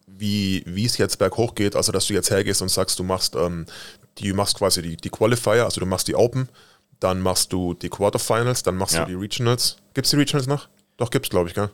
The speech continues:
Speaker 2: Äh, nee, Semifinals.
Speaker 1: Semifinals?
Speaker 2: Ja.
Speaker 1: Was früher die, die, die, die Regionals waren. Dann machst du die Games, du hast halt quasi eine Ebene mehr eingeführt und damit
Speaker 2: Ja.
Speaker 1: musst du, kannst du die erste Ebene natürlich ein bisschen, ein bisschen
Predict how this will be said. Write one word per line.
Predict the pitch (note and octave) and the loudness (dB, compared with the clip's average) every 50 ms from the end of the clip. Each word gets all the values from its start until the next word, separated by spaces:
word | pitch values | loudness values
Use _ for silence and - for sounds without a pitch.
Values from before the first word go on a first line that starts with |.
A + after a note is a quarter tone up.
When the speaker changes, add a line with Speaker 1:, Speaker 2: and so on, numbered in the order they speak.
| - | -6
Speaker 2:
Äh, | - D2 D2+ D2+ | -4 -2 -2 0
nee, | D#2 E2+ F2+ | 0 0 0
Semifinals. | - - G2 G2 F#2+ F#2+ - - D#2 D#2 D2+ D2 - | 2 0 2 2 0 -2 0 -2 -4 -4 -2 -4 -2
Speaker 1:
Semifinals? | A#2+ B2 C3+ C3+ B2+ - C3 B2+ C#3 C#3+ C3+ - - - | -2 0 0 0 0 0 0 0 0 0 -2 -2 -4 0
Speaker 2:
Ja. | G2+ G2+ - - _ _ _ _ | 0 -2 -2 -2 _ _ _ _
Speaker 1:
Was | F2+ G2 G2+ - - | -2 -2 0 0 0
früher | - - - G2+ F#2 | -4 -6 -2 -2 0
die, | F#2 F#2+ G#2+ A2+ - | 2 2 2 0 0
die, | - - F#2 F2 - | -2 -2 -2 -2 -2
die, | - F2+ F2 - | -2 -4 -4 -2
die | - F2+ | -4 0
Regionals | F2 G#2 G#2+ - A2+ G2 F2 - | 0 0 0 0 -2 -2 -2 0
waren. | F#2+ F#2+ G#2+ A#2 A#2 - - - - - - - _ _ - | 0 0 0 0 -2 -8 -16 -20 -20 -20 -20 -20 _ _ 0
Dann | - G2+ G#2 A2+ A2+ | 2 2 2 2 2
machst | G#2+ G#2 G#2 - - - | 2 2 2 2 0 0
du | A2+ A2 | 0 -2
die | G2+ - G2 E2+ | 0 -2 -2 0
Games, | F#2+ F#2+ G2+ A2 A#2 G2+ F2+ - | 2 4 4 4 2 2 0 0
du | - F#2+ | 2 2
hast | F#2+ - - | 0 2 2
halt | F#2+ - | 2 0
quasi | - F#2 F#2+ - G2+ - - | 2 0 0 2 0 -2 0
eine | - F#2 G#2 G#2+ G2+ - | 0 0 2 2 0 0
Ebene | - G2 G2+ G#2 G2+ F2 | 2 0 2 2 0 0
mehr | F2 F2+ F#2+ G2+ | 0 0 0 2
eingeführt | G2+ A2 A2+ G#2+ G#2 - - F#2+ F#2 G2+ | 2 0 0 -2 -4 -2 0 0 0 0
und | F#2+ F2 | 0 2
damit | E2+ F#2 G2 F#2+ - D2+ | 0 0 0 -2 -4 -4
Speaker 2:
Ja. | D#2 - - - - _ _ _ _ _ _ _ _ _ _ _ _ _ | -8 -8 -10 -14 -20 _ _ _ _ _ _ _ _ _ _ _ _ _
Speaker 1:
musst | - F#2 G#2 G#2 G#2 G#2 G#2 G#2+ A#2+ C#3 D3 - - - - - - - | -18 -14 -14 -12 -12 -10 -2 2 4 4 4 4 2 2 0 -2 2 4
du, | C3 C3 C3 - - - | 4 4 4 2 -2 -6
kannst | - - G#2+ A2 A#2+ A#2+ - - - | -2 0 0 2 2 0 0 -2 -2
du | A#2+ A#2 A2+ G#2+ | 0 0 0 0
die | - F#2 - | 0 -2 -2
erste | - D3+ - G2+ - - - B1 | 2 2 2 4 2 2 0 0
Ebene | B1+ F2+ F#2 - G#2 G2+ | 0 0 0 0 0 0
natürlich | F2+ F2+ - - G2 F#2+ F#2 G#2+ | 0 -2 -2 -2 -2 -2 -2 -2
ein | G2 F2+ | -2 0
bisschen, | F#2 - - F#2 F2+ F2 E2 _ - | 0 0 0 0 -2 -4 -8 _ -14
ein | - F2 | -20 -16
bisschen | - G#2 - - G2+ F#2 F2 E2 - | -8 -2 -2 0 0 0 -4 -6 -8